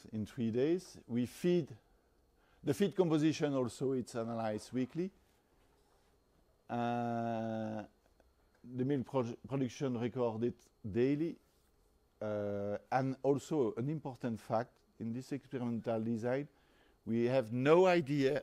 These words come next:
of the urine production and urine data, and also we have no idea of the feces data. It's important. As I said,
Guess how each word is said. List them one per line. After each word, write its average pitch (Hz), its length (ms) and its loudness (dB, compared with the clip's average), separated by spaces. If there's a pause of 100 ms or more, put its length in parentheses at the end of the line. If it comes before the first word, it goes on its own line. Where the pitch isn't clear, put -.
of 104 260 -4
the 110 300 2 (440)
urine 120 460 2
production 131 600 -6 (100)
and 110 180 -6
urine 110 320 -2
data, 123 320 -4 (640)
and 110 220 -6
also 117 360 -2
we 117 220 0
have 104 200 -2
no 123 360 -2 (400)
idea 110 440 0
of 85 140 -6
the 98 80 -4
feces 101 460 -10
data. - 340 -12 (1080)
It's 107 200 -10
important. 110 580 -2 (1600)
As 110 140 -2
I 98 140 0
said, 170 260 -4